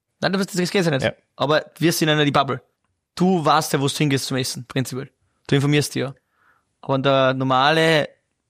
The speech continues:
Speaker 1: Kunde, der normale Essensgeher oder Gast, der schaut dann nach Sternen, prinzipiell, oder schaut und macht sich ein bisschen einen Blau-, Überblick oder sowas, wo er hingeht. Und wenn er dann jetzt in Österreich oder e-, egal wo, wenn in Österreich jetzt da fünfzig Ansterne erwischt,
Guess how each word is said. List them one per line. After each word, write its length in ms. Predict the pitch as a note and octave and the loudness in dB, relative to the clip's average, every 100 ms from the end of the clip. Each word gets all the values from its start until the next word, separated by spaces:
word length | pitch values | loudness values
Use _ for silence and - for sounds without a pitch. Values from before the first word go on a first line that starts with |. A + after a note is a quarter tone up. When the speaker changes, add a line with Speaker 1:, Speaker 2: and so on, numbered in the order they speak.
| _ - | _ -16
Speaker 1:
Kunde, 640 | - C#3+ F3 F#3 G#3+ G#3+ | -4 0 0 2 2 0
der 120 | - | -2
normale 500 | C3+ C3+ C3+ C3+ B2+ - _ - | -2 2 2 2 -2 -6 _ -4
Essensgeher 880 | B2+ C3+ - C#3+ - C#3+ D3 E3+ G3 _ _ - | -2 -2 -4 -6 -4 0 2 2 -2 _ _ -6
oder 180 | C3+ | -4
Gast, 560 | C3 C#3 F#3+ - - - _ _ - | 0 0 0 -2 -10 -18 _ _ -2
der 320 | C#3 C#3 C#3 | 2 4 4
schaut 240 | - - D3 | 0 0 2
dann 80 | D3 | 2
nach 140 | B2 | 0
Sternen, 540 | - D3+ C#3+ C3+ C3 - _ _ _ - | -2 2 2 2 -2 -8 _ _ _ -6
prinzipiell, 440 | C#3+ C3+ - B2 | -2 0 0 -2
oder 100 | B2 | 0
schaut 260 | B2+ C#3 C#3+ | 0 0 0
und 140 | C#3+ | 2
macht 220 | C3 C#3 | 2 0
sich 80 | - | -2
ein 20 | |
bisschen 140 | C#3 C3 | -2 0
einen 100 | A#2+ | 0
Blau-, 240 | B2+ B2+ - | 0 0 0
Überblick 360 | D3+ C3 A#2+ | 0 0 -2
oder 100 | B2+ | -4
sowas, 260 | B2 B2 B2 | -4 -4 -4
wo 100 | B2 | 0
er 80 | B2+ | 2
hingeht. 340 | D3+ C3+ - - - _ | 2 0 -6 -14 -20 _
Und 100 | B2+ | 0
wenn 80 | C3 | 2
er 60 | |
dann 100 | C#3 | 4
jetzt 160 | C#3+ C3 | 2 2
in 100 | C#3 | 0
Österreich 640 | A#2+ D3 - D3 E3 F3+ - | 0 -2 0 2 2 2 -2
oder 280 | C#3 C3 - | 0 0 -4
e-, 100 | - - | -2 -2
egal 420 | C#3+ C3 B2+ D#3+ | -2 0 0 2
wo, 180 | C3 D3 | 2 2
wenn 100 | C#3 | 2
in 80 | C#3+ | 0
Österreich 360 | D3 - D3+ D3 | -2 0 0 0
jetzt 240 | C#3 - | -2 0
da 180 | C#3+ C#3+ _ _ _ | 0 -2 _ _ _
fünfzig 520 | - - G#3 - - | -12 -2 0 0 -2
Ansterne 420 | C3 D#3+ - C#3 C3+ | 0 0 0 0 0
erwischt, 400 | C3+ E3+ - | 0 -2 -6